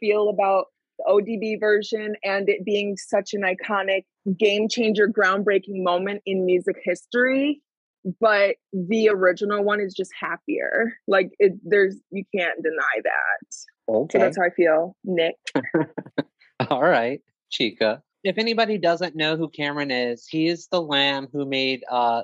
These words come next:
Speaker 2: the videos on the channel Realizing a Dream. He's had a three-part series so far. Hopefully there'll be <laughs> more. Um, he's had Realizing the Dream as his first installment, Leaving the Fairy Tale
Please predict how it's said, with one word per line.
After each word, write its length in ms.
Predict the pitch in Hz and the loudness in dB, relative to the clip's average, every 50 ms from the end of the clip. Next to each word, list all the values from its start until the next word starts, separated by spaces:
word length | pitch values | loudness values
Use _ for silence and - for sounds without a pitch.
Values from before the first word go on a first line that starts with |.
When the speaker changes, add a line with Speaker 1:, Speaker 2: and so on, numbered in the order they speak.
| - - | -4 -2
Speaker 2:
the 120 | 131 123 | -2 -2
videos 560 | 131 135 135 135 135 135 131 131 131 127 120 _ - - | 0 -2 -2 -2 -2 -2 0 0 -2 -4 -6 _ -8 -8
on 120 | 131 131 | -6 -4
the 80 | 127 117 | -6 -6
channel 360 | - - 131 127 123 127 120 | -6 -4 -2 -2 -2 -2 -2
Realizing 560 | 110 120 120 127 131 127 123 123 135 135 135 | 0 0 0 2 2 2 0 0 -4 -6 -8
a 80 | 135 123 | -8 -6
Dream. 480 | - 123 117 113 113 113 117 123 123 _ _ - - - - - _ | -4 -4 -4 -4 -4 -6 -8 -10 -12 _ _ -20 -20 -20 -20 -20 _
He's 240 | - - 143 139 135 | -2 0 0 0 0
had 240 | 135 143 147 135 131 | 2 2 2 2 2
a 80 | 127 | 0
three-part 580 | - - 139 151 160 165 165 165 156 147 147 - | -2 -2 -4 -2 -2 0 0 0 0 0 0 -4
series 400 | - - 147 143 143 147 143 - | -6 -4 -2 0 0 -2 -2 -2
so 180 | - 160 156 147 | -2 -2 -2 0
far. 380 | - 170 160 165 175 180 165 _ - | 0 0 0 0 -2 -4 -8 _ -2
Hopefully 1200 | - 190 220 233 - _ _ _ _ - 180 175 170 160 151 151 147 147 147 147 143 143 139 139 131 | 0 0 0 0 -2 _ _ _ _ -12 -10 -8 -6 -4 -2 0 0 0 0 0 -2 -4 -6 -6 -6
there'll 180 | 131 135 131 127 | -4 -4 -4 -2
be 140 | 127 139 147 | -2 -2 0
<laughs> 0 | |
more. 540 | 165 165 147 165 147 139 143 143 156 170 _ _ _ _ _ _ _ _ _ | 0 0 0 0 0 0 0 -2 -2 -4 _ _ _ _ _ _ _ _ _
Um, 340 | - 143 139 135 135 131 139 - | -2 0 0 0 0 -2 -4 -4
he's 180 | - 156 147 - | -2 -2 -2 0
had 200 | 160 147 143 127 | 0 0 0 0
Realizing 540 | 127 143 143 151 151 147 143 143 147 147 143 | 0 0 2 2 2 2 2 0 -4 -6 -6
the 80 | 139 | -6
Dream 440 | - - 139 147 151 151 156 151 160 - | -4 -2 -2 -2 0 0 -2 -4 -4 -4
as 180 | 131 131 131 - | -6 -6 -4 -4
his 160 | 147 127 - | -6 -6 -4
first 260 | - 143 139 135 - | -2 -2 -2 -2 -2
installment, 580 | 156 147 - - 143 139 139 143 143 143 139 - _ _ - | -6 -6 -4 -2 -2 0 0 0 0 -2 -2 -4 _ _ 0
Leaving 340 | 139 143 143 151 147 147 143 | 0 0 2 0 0 0 -2
the 80 | 131 | -2
Fairy 360 | - - 143 139 139 143 143 | -2 0 0 0 2 0 -2
Tale 440 | 135 - 147 143 139 139 143 143 - | -2 -2 -2 0 0 0 -2 -4 -8